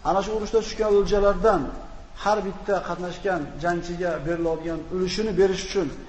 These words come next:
Hakim ibn Hizomni chaqirib bermoqchi bo'lganda bosh tortdi. Umar ibn al-Hattob xalifa bo'ldi.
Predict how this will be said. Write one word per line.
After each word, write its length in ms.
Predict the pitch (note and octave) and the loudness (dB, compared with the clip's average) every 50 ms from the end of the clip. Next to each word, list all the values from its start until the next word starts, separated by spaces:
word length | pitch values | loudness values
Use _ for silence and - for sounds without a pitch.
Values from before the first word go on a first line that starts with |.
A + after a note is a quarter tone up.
| - - - - | -14 -16 -14 -14
Hakim 440 | - - - F3 F3 - G3+ F#3+ F3+ | -10 -4 -4 -4 -2 -2 -2 -2 -2
ibn 200 | F3+ E3+ F3 E3+ | -2 -2 -2 -4
Hizomni 420 | E3 F3 F3 E3 F3 E3 D#3+ D#3+ | -2 -4 -2 -2 -2 -2 -2 -4
chaqirib 380 | D#3+ - E3 D3+ D#3+ D#3 D3+ D3 - - - - - | -6 -6 -8 -6 -4 -4 -6 -6 -6 -12 -16 -12 -2
bermoqchi 440 | C#3+ F3 F3 F3 E3+ D#3 - - D#3+ | 0 0 0 2 0 -2 -2 -4 -4
bo'lganda 380 | D#3+ E3 D3+ D3+ D3+ D3+ D#3 D#3+ | -4 -4 -4 -4 -6 -4 -4 -4
bosh 220 | C#3+ D3 C#3 - - | -2 -2 -4 -4 -4
tortdi. 300 | B2 A2 G#2 - - - - - - - - - - - - - - - - - - - - - | -8 -8 -8 -10 -14 -14 -16 -18 -18 -18 -18 -18 -18 -18 -18 -20 -20 -18 -18 -16 -16 -16 -16 -10
Umar 260 | - D3 D#3+ F3+ F#3+ | -6 -2 0 2 2
ibn 120 | G3+ G3 G#3+ | 2 2 2
al-Hattob 400 | G#3+ G3+ G#3 A3 A3 A#3+ A#3+ A3+ | 2 2 2 2 4 4 2 6
xalifa 320 | A3+ A3+ G#3+ G3+ F3+ F#3 F#3 | 6 6 6 6 4 2 0
bo'ldi. 300 | D3+ C#3+ C3 A2+ - - | 0 0 -2 -4 -6 -10